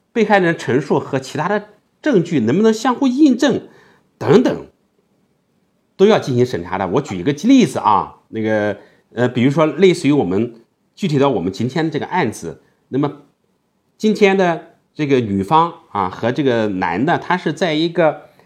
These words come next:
K T V的一个包间里发生这个关系的。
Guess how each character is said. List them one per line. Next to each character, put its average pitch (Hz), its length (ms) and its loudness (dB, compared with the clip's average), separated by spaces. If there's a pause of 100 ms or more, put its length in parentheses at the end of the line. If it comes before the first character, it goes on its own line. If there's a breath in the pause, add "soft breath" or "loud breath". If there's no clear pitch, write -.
(160 soft breath)
K 208 180 0
T 214 200 -4
V 214 180 -2
的 208 80 2
一 170 80 -2
个 147 100 -4
包 190 220 0
间 226 200 -2
里 180 300 -2
发 113 140 -2
生 104 340 -4 (260)
这 101 140 -6
个 85 220 -6
关 117 260 -2
系 120 140 -6
的。 78 180 -12